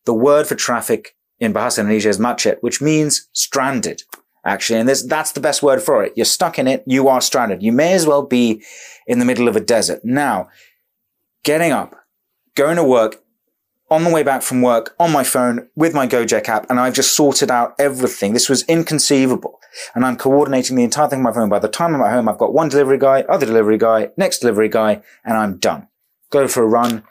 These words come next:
and all of my problems have been solved that day. And, you know, the difference with what was before and how difficult it was, and the fact that it was all unregulated, is suddenly everyone's very polite. They're all employees. They're all doing a good job,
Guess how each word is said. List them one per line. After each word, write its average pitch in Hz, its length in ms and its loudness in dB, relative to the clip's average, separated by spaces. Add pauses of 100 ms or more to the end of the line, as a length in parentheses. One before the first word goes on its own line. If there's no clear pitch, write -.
(260)
and 113 280 -6
all 160 260 4
of 143 80 0
my 139 140 0
problems 123 380 0
have 104 100 -2
been 107 120 0
solved 107 300 2
that 95 220 0
day. 104 260 0
And, 123 200 -6 (260)
you 135 80 0
know, 113 60 -2 (100)
the 127 60 -2
difference 175 460 0
with 139 180 -4
what 143 300 0
was 143 160 2
before 135 320 2
and 110 80 0
how 117 80 2
difficult 113 460 0
it - 120 -10
was, 92 220 2
and 113 80 -2
the 110 60 -2
fact 120 160 0
that 123 60 -2
it 113 40 0
was 113 120 2
all 123 120 4
unregulated, 113 600 0
is 101 100 -4
suddenly 120 420 0 (520)
everyone's 110 340 0
very 131 180 2
polite. 165 380 0
They're 104 140 2
all 160 160 4
employees. 147 680 0
They're 127 200 2
all 139 340 0 (1160)
doing 165 280 2
a 131 60 0
good 135 200 0
job, 147 240 2